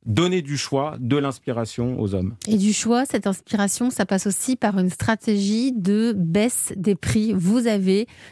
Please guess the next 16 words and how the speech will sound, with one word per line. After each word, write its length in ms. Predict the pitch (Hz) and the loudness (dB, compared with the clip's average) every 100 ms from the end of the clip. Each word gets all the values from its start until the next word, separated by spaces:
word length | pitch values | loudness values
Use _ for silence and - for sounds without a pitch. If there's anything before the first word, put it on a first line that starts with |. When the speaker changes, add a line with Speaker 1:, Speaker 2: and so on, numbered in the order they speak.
| - 175 | -4 0
Speaker 2:
euh, 480 | 170 160 160 151 | 2 2 2 2
ben, 240 | 151 143 143 | 2 2 0
pris 220 | - 220 | 0 0
cette 180 | 208 180 | 0 0
décision 560 | 202 - 208 185 202 262 | 0 2 2 2 2 2
de 160 | 214 | 2
baisser 300 | 190 190 - | 2 2 2
les 140 | 208 160 | 2 0
prix, 240 | - 190 | 2 2
je 100 | 196 | 2
crois, 260 | 165 - 202 | 0 2 2
avec, 320 | 170 190 - | 2 0 0
euh, 80 | 170 | 0
par 200 | 170 160 | 2 0
exemple, 340 | 156 185 208 | 0 2 4
des, 260 | 185 170 | 4 2